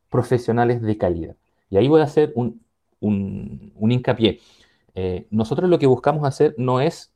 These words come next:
eh, para, para, de cara al cliente, no es entregarle, em, eh,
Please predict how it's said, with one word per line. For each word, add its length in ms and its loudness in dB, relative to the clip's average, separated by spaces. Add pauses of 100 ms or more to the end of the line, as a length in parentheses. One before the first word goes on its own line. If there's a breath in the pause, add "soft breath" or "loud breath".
(120)
eh, 300 -4
para, 260 0
para, 180 2
de 140 0
cara 160 2
al 100 -4
cliente, 380 -2
no 100 0
es 140 -2
entregarle, 760 0 (380)
em, 800 -2 (640)
eh, 260 -20